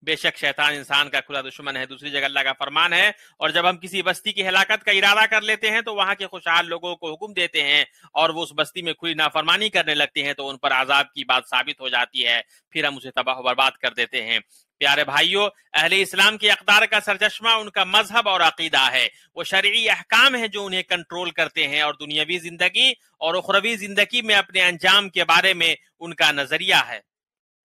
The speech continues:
भाइयों, अक़दार की सबसे सही, खूबसूरत और दुरुस्त तारीफात में से ये है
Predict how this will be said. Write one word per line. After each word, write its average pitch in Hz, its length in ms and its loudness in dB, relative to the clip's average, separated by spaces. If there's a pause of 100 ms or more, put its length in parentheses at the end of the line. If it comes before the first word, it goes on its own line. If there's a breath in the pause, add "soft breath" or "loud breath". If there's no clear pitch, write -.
(640)
भाइयों, 185 420 0 (280)
अक़दार 170 420 4
की 202 140 -8
सबसे 196 340 -4
सही, 214 360 -4
खूबसूरत 233 640 -6 (260)
और 175 200 0
दुरुस्त 190 400 -10
तारीफात 190 600 2
में 190 100 -4
से 175 140 -10
ये 202 200 -2
है 180 240 2